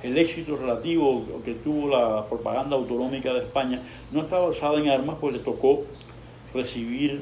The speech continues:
un mal aún mayor, que fue ser colonizado directamente a la vieja usanza por los Estados Unidos.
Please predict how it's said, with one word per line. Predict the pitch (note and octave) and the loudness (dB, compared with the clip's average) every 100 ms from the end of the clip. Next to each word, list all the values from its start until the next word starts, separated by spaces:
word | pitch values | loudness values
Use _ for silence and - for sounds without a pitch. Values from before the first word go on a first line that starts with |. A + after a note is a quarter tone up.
| C3 | -6
un | B2+ C3 | -4 2
mal | C3+ C3 | 2 2
aún | B2 C#3 C3 | 0 -2 -2
mayor, | A#2 A2+ B2+ - - - | 0 4 4 2 -2 -10
que | |
fue | - C3+ C3 | -8 -4 -4
ser | - C#3+ - | -2 -4 0
colonizado | C#3+ B2 A2 G#2+ B2+ C#3+ C#3 | 2 2 0 -4 0 0 0
directamente | C#3+ A#2+ C3+ C3+ B2+ C#3 - A#2+ | -2 -4 -2 -2 -2 -2 -2 0
a | |
la | A2 | 0
vieja | A#2 C#3+ C3 | 0 -2 -4
usanza | B2+ C#3 C3 - A#2+ | -2 -2 -4 -6 -6
por | A#2 | -6
los | G#2+ | -8
Estados | - A2+ G#2+ A2 | -8 -6 -6 -8
Unidos. | A2 - | -10 -12